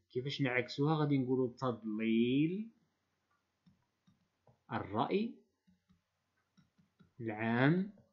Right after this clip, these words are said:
العالمي. فهمنا هذه يا جماعة؟ تسمى المطة الثانية والثالثة نديرو لها العكس. الآن واش غادي ندير؟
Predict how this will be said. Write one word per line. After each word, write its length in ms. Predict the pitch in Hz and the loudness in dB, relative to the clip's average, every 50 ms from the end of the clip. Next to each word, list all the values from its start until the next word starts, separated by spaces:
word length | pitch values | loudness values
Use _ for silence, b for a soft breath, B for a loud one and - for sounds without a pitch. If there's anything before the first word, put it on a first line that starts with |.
| _ _ _ _ _ _ _ _ _ _ _ _ _ _ _ _ | _ _ _ _ _ _ _ _ _ _ _ _ _ _ _ _
العالمي. 400 | 170 170 156 147 131 113 104 92 87 - _ _ _ _ _ _ _ _ _ _ _ _ _ _ _ _ _ _ _ _ _ _ _ _ _ _ | -2 2 2 4 2 2 0 -4 -10 -18 _ _ _ _ _ _ _ _ _ _ _ _ _ _ _ _ _ _ _ _ _ _ _ _ _ _
فهمنا 280 | 110 120 127 135 135 | -4 -2 0 0 0
هذه 120 | 143 139 151 | 2 4 4
يا 60 | 156 | 4
جماعة؟ 480 | 147 156 170 160 143 110 95 90 - _ _ _ _ _ b b b b b b b b | 6 6 4 4 4 2 0 -6 -12 _ _ _ _ _ b b b b b b b b
تسمى 240 | - - 120 117 120 | -10 -4 -2 -2 0
المطة 360 | 123 127 131 131 131 - 131 | 2 2 2 0 0 0 -2
الثانية 600 | 127 107 - - 151 147 143 127 107 98 90 87 - _ _ _ _ _ _ _ _ _ _ _ _ _ | -2 -2 0 2 2 4 4 4 2 0 -2 -8 -12 _ _ _ _ _ _ _ _ _ _ _ _ _
والثالثة 920 | - 104 95 - _ - 135 135 139 135 123 117 - 156 180 208 233 - - _ _ - - - _ _ - | -18 -16 -16 -10 _ 0 2 4 4 4 2 2 2 2 2 2 0 -4 -12 _ _ -20 -20 -20 _ _ -12
نديرو 300 | 107 107 113 113 123 123 | -4 -2 0 2 2 0
لها 360 | 123 131 165 202 226 - - _ _ | 2 2 0 0 -2 -6 -12 _ _
العكس. 540 | 143 131 104 98 - - - - - - - _ _ _ _ _ _ _ _ _ _ _ _ _ _ _ _ _ _ _ _ _ _ _ _ _ _ _ _ _ _ _ _ b b b b b b _ | -2 -2 -2 -4 -8 -14 -16 -16 -18 -20 -20 _ _ _ _ _ _ _ _ _ _ _ _ _ _ _ _ _ _ _ _ _ _ _ _ _ _ _ _ _ _ _ _ b b b b b b _
الآن 240 | 135 - - 226 247 | -4 2 4 4 6
واش 180 | 254 240 185 165 | 6 6 4 6
غادي 260 | 156 165 151 147 131 | 6 6 6 6 4
ندير؟ 380 | 123 110 110 123 156 220 - | 4 2 2 2 2 2 -2